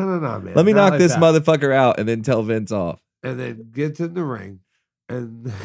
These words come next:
Speaker 1: <laughs>
Speaker 2: That's why you're gonna get fired, John Cena.
Speaker 1: John Cena gets laid the fuck out.
Speaker 2: <laughs>
Speaker 1: Uh, go to sleep, and Punk, you know, puts Cena down for a nap, wins the belt. And <laughs> then Vince McMahon's so fucking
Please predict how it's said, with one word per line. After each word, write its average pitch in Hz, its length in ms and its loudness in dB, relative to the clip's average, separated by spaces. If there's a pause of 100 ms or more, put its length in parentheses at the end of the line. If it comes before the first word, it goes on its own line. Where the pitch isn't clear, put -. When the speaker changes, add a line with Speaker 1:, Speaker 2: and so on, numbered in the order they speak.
(140)
Speaker 1:
<laughs> - 280 -20
Speaker 2:
That's 151 180 0
why 190 140 2
you're 147 120 2
gonna 123 140 -2
get 110 160 -4
fired, 127 460 0
John 101 240 -6
Cena. 101 400 -10 (600)
Speaker 1:
John 120 260 -10
Cena 147 160 -8
gets 143 200 -10
laid 147 240 -8
the 147 60 -10
fuck 156 220 -8
out. 156 280 -6
Speaker 2:
<laughs> 156 160 -10 (680)
Speaker 1:
Uh, 98 260 -12 (180)
go 123 180 -6
to 131 80 -6
sleep, 139 420 -10
and 107 380 -14 (220)
Punk, 127 240 -12 (340)
you 120 80 -16
know, 160 160 -10
puts 165 300 -10
Cena 202 220 -12
down 190 260 -6
for 185 140 -4
a 185 40 -8
nap, 175 300 -8 (180)
wins 135 420 -10
the 131 80 -10
belt. 101 380 -6 (680)
And 123 280 -4
<laughs> - 0 -
then 117 500 -2
Vince 120 500 -10
McMahon's 110 540 -14
so 147 320 -6
fucking 135 400 -10